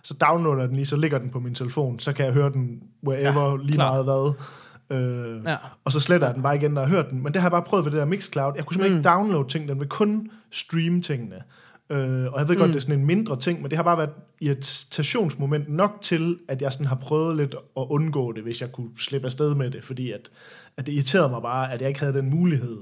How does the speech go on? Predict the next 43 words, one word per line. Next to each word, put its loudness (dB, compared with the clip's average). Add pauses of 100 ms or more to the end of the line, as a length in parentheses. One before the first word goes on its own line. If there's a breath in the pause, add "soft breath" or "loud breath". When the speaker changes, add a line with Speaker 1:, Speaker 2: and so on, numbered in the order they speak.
Speaker 1:
og -4
jeg 0
skal -4
ikke -10
kunne -2
sige, 2
om 4
de -2
har 2
opgraderet -4
det -4
nu, -2
eller -6
lavet -2
det -6
om, 0
eller -2
et 0
eller -4
andet, -4
eller -6
man -4
skal -6
være -4 (520 soft breath)
betalende 0
member, 2
eller 0
et 0
eller 0
andet, -2
men 0
sådan -2
som -2
jeg 0
forstod 0
det, -8
så -4
er 0
det 0
lidt -2
sådan -2
et -8
f-, -14